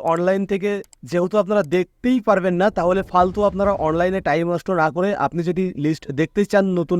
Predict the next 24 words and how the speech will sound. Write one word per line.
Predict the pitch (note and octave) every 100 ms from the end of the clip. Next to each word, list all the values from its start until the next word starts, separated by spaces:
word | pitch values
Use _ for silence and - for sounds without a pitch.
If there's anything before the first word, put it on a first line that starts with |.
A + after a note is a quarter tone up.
| D#3
বিপিএল | F#3 G#3+ G#3+ G#3+
এর, | G3+ _ _ _
তাহলে | D3 E3 F#3 D3+
অবশ্যই | D#3 E3+ F#3+ F3
আপনি | F3+ E3+
আপনার | E3 E3
পঞ্চায়েতে | F3 D#3 E3+ E3 F3 D#3
যোগাযোগ | E3+ E3 F#3
করুন। | G3 G3 -
সেখানে | F3 F3 F3
গিয়েই | D3+ E3+ G3
কিন্তু | E3+ D#3 F3
আপনি | C3 C3+ D3
আপনার | D#3 D#3 C3+
বিপিএল | D#3 F#3 F#3+
এর | F3 D3
যে | E3+
তালিকা | C#3+ C3 B2+ F#3
সেটি | D3+ B2 A3 -
দেখতে | D3 D3 C#3
পাবেন | D3 D#3+ D3+
এবং | C3+ C#3+ _ _ -
সেখানে | F#3+ G3 A3+ G3+
নাম | E3+